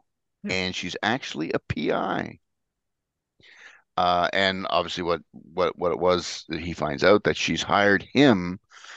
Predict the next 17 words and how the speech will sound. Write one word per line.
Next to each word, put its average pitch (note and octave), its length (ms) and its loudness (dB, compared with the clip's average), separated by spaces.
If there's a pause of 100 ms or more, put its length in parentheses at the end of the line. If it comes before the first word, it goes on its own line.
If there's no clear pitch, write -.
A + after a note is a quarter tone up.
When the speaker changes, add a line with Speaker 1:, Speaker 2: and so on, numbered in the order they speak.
(200)
Speaker 2:
to - 80 -8
take G#2+ 180 2
the G2+ 80 -16
cops G2 320 2
away F#2 200 0
from D2+ 160 -10
her, - 340 -8
'cause E2 140 -8
the - 60 -12
cops A#2+ 260 4
have A2+ 80 0
been G2 200 -2 (760)
following A#2 460 6 (400)
her. C3+ 300 4 (880)
So A2 200 -4
he, F#2 100 -8 (500)
uh, G#2 160 4